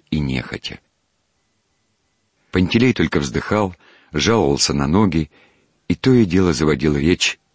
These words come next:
о наглой смерти. Дымов лежал на животе, молчал и жевал соломинку. Выражение лица у него было брезгливое, точно от соломинки дурно пахло, злое и утомлённое.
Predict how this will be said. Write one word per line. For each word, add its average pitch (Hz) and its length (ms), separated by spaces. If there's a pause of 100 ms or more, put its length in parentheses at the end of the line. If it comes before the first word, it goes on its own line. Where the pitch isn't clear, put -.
(100)
о 69 100
наглой 69 480
смерти. - 680 (1200)
Дымов 110 480
лежал 78 300
на 76 120
животе, 76 600 (560)
молчал 95 580 (100)
и 85 60
жевал 76 340
соломинку. 64 720 (920)
Выражение 76 460
лица 73 300
у 71 40
него 69 180
было 71 200
брезгливое, 69 840 (460)
точно 73 460
от 80 160
соломинки 78 600
дурно 71 380
пахло, 73 480 (600)
злое 76 580
и 82 200
утомлённое. 71 840